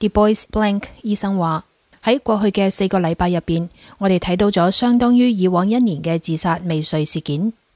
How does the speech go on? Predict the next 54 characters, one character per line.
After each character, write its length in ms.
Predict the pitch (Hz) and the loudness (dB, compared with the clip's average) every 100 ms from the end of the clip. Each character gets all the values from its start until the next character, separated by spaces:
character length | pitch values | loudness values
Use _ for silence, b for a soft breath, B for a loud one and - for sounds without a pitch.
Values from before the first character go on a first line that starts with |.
| _ _ _ b b b b | _ _ _ b b b b
該 140 | - 196 | 0 2
中 160 | 196 | 2
心 220 | 196 196 202 | 0 0 2
醫 160 | 247 | 2
護 140 | 226 165 | 2 2
人 180 | 147 | -2
員 140 | 147 156 | -4 -6
擔 260 | 208 208 | -2 0
心， 260 | 220 226 208 b b b | 0 0 -2 b b b
長 260 | - 196 | -2 0
期 140 | 175 196 | 0 -2
嘅 100 | 226 | 0
隔 240 | 240 220 | 0 -2
離 160 | 185 160 | -2 -2
同 220 | - 165 | -2 -2
失 160 | - 277 | 0 2
業 140 | 214 | 0
嘅 180 | - 185 | 0 -2
壓 100 | 180 | 0
力 180 | 175 165 b b | 0 -2 b b
可 120 | - | -2
能 180 | 202 165 | 0 0
造 180 | 156 151 | 0 -2
成 180 | - 151 | 0 -4
可 180 | - 160 | -2 -2
怕 180 | - 170 | -2 -4
嘅 120 | 170 | -2
後 140 | 151 | -2
果。 300 | 143 147 190 - _ _ _ _ _ b b b | -2 -2 -2 -6 _ _ _ _ _ b b b
大 160 | 190 175 | 0 2
多 160 | 214 | 2
數 140 | 220 185 | 2 2
嘅 100 | 175 | 0
自 140 | 165 | 0
殺 180 | 160 175 | 0 -2
者 240 | - 156 | -2 -2
係 260 | 190 196 156 | -2 -2 -2
年 240 | 170 147 | -2 -4
輕 200 | - 226 226 | -4 -2 -2
嘅 100 | 180 | -2
成 160 | 165 156 | -2 -4
年 140 | 156 | -4
人。 180 | 156 160 _ _ _ _ _ _ _ B B - | -4 -6 _ _ _ _ _ _ _ B B -4
Contra 300 | 233 214 220 | 0 0 0
Costa 440 | - 220 - 165 | 0 -2 0 -2
院 300 | 160 160 226 | 2 2 2
危 160 | 196 185 | 0 0
機 180 | 240 | 0
中 180 | 240 247 | 2 0
心 300 | 247 262 262 | 2 2 2
執 160 | 269 262 | 2 -2
行 200 | 190 175 | -4 -4
總 260 | - 151 190 | -4 -4 -2
監 260 | 226 220 | 0 -2